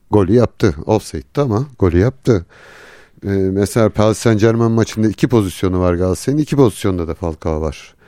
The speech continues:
Ee, ondan gelişti pozisyonlar. Ee, etkili bir oyuncu, yetenekli bir oyuncu.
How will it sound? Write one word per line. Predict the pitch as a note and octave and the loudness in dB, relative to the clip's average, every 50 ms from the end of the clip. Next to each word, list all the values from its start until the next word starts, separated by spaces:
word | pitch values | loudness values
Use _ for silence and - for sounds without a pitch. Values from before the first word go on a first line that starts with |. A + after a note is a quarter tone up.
| - - - - - - - _ _ _ _ _ _ _ _ _ _ _ _ - | -20 -20 -20 -20 -20 -20 -20 _ _ _ _ _ _ _ _ _ _ _ _ -2
Ee, | - F2 F2+ F2+ F2+ F2 F2 E2+ E2+ F2 F2 F2 F2 E2 - | 2 2 4 4 4 4 2 2 2 2 2 2 0 0 0
ondan | - G2 G#2 G#2 G#2+ A#2 A2+ A2 | 0 2 2 4 4 4 4 4
gelişti | G2 G2 F2+ F2 - - - | 2 2 0 0 -4 -6 -10
pozisyonlar. | E2 - F#2 E2 D#2+ D#2+ - - G2 F2+ F2+ G#2 B2+ D3+ - - - - - - - - F2 F2 F2 E2+ F2 E2+ - - - - - - - _ _ _ _ - | -2 0 0 0 0 -2 -4 -2 0 0 2 2 0 -2 -2 -6 -16 -18 -16 -12 -8 -6 -4 -4 -4 -4 -6 -8 -8 -10 -12 -12 -14 -18 -20 _ _ _ _ 0
Ee, | G#2 | 0
etkili | G#2+ - - - G#2+ A2 G2+ | 0 0 0 0 0 2 2
bir | G2+ | 2
oyuncu, | F#2 F2 E2 D#2+ G#2 | 2 2 0 2 2
yetenekli | A2+ G#2 - - G2+ G2 F#2 - - - G#2+ F2+ | 2 2 2 2 0 0 0 0 0 0 2 2
bir | |
oyuncu. | F2 E2+ D#2+ D#2+ E2 A2 C#3+ | 4 2 2 0 -2 -6 -6